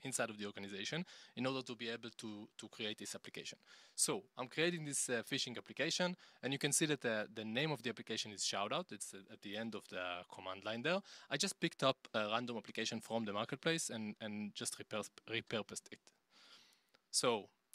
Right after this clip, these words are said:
I'm just gonna run the command. Uh, it's gonna think for a while, loading a bit, and then it's going to generate, uh, an application for me.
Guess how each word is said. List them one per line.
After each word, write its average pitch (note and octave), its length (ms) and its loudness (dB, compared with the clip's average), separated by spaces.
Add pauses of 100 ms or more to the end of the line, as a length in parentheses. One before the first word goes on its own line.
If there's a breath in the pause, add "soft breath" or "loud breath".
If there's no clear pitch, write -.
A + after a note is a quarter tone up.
I'm A#2+ 120 -6
just A#2+ 200 0
gonna A2 220 0
run A#2 200 2
the A2+ 60 -8
command. F3+ 520 2 (3000 soft breath)
Uh, G#2+ 400 4
it's B2+ 140 0
gonna G2+ 460 4
think F3+ 280 0
for D#3 240 2
a C#3+ 60 4
while, C3+ 460 4 (2750 soft breath)
loading D3 460 6
a B2+ 40 4
bit, A#2+ 380 0 (340 loud breath)
and C3 140 2
then A#3+ 140 10
it's G#3+ 160 2
going D#3+ 320 2
to C3+ 240 -2
generate, C#3 880 2
uh, A2+ 160 0
an A2 100 -2
application A2+ 560 -2
for F#2+ 180 -12
me. G#2 180 -10